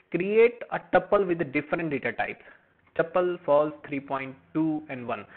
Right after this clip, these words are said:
So here you can see this is the string, this is the Boolean operator, this is the, uh, floating point, this is the integer, and I'm printing all these values. So you, you, you just copy down this, oh, sorry, you can write down this program in your, on your computer screen and check the output.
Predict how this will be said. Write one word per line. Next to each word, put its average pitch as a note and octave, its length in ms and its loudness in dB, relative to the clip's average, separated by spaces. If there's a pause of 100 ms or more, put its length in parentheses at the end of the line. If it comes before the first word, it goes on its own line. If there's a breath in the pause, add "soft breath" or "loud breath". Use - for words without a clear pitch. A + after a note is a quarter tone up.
(240 loud breath)
So A#3 60 0
here F#3+ 180 0
you A3 100 2
can G#3+ 260 -2
see E3+ 260 -6 (180 loud breath)
this C#3 160 -8
is C3+ 120 -6
the C3 140 0 (160)
string, E3 440 -6 (120)
this B2+ 120 -12
is C3 120 -6
the B2+ 140 0
Boolean C#3+ 380 2
operator, D#3+ 600 2
this C#3 200 -12
is C3 100 -10
the, B2 140 -2 (280)
uh, B2+ 140 -4
floating E3+ 420 -2
point, D#3 380 -4
this C#3 140 -12
is C3 100 -10
the B2 80 -4
integer, D#3+ 580 -2 (260 loud breath)
and D3+ 100 -2
I'm D3+ 180 0
printing C#3 380 -2
all C3 160 -2
these B2+ 180 -6
values. G#2+ 400 -6 (280)
So C3 180 0
you, C3 360 -8
you, C3+ 100 -6
you C3+ 140 -6
just C#3 220 -4 (140)
copy C3+ 260 -4
down C#3 260 -4
this, C#3 120 -10 (180)
oh, B2+ 300 -6
sorry, A#2+ 200 -6
you A#2+ 140 -12
can B2+ 220 -10
write B2 200 -2
down D#3 140 -4
this E3 160 -6
program C3 360 -6
in C3+ 100 -10
your, C3 200 -8 (280 loud breath)
on C#3+ 100 -4
your C3+ 80 0
computer B2 460 -6
screen E3 260 -8
and E3+ 160 -12
check - 240 -6
the C#3 80 0
output. C#3 580 -4